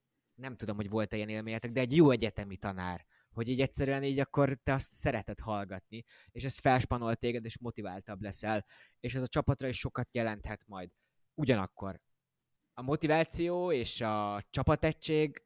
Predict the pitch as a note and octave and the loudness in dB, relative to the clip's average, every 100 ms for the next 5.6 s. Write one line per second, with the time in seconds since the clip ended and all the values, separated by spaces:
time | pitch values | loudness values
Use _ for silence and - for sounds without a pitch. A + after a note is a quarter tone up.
0 | - A#2 A2 F#2+ - - _ A2 A#2 G2+ | -6 -6 -4 -8 -12 -16 _ -2 -2 -2
1 | G2 F#2 F2+ F2 E2+ E2 - C#3 A2 G2 | -4 -6 -8 -8 -8 -8 0 4 4 0
2 | - G2 F2 G2 - - _ _ _ A2+ | -4 -4 -6 -10 -20 -20 _ _ _ -10
3 | G2+ B2 A#2+ - - B2 C#3+ - D#3 C#3+ | -2 0 0 -2 -4 2 2 4 2 0
4 | C3+ D3 E3 D#3+ C#3 A#2 - C#3 C3 - | 0 2 0 2 0 2 0 0 -2 -2
5 | A#2+ B2 C3+ - - - | 0 2 2 0 -10 -20